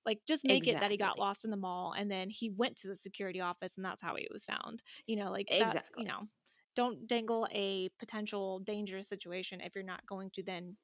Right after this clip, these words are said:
Speaker 1: do said dangerous situation.
Speaker 2: Yeah, it's like they're trying to create drama where there doesn't, there isn't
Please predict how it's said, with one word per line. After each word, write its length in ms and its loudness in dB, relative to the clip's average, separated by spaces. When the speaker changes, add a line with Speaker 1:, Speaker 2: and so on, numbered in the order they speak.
Speaker 1:
do 180 0
said 300 -4
dangerous 760 -8
situation. 500 -10
Speaker 2:
Yeah, 460 6
it's 220 8
like 380 4
they're 520 6
trying 400 8
to 420 4
create 480 8
drama 360 4
where 140 4
there 120 2
doesn't, 460 4
there 200 10
isn't 420 6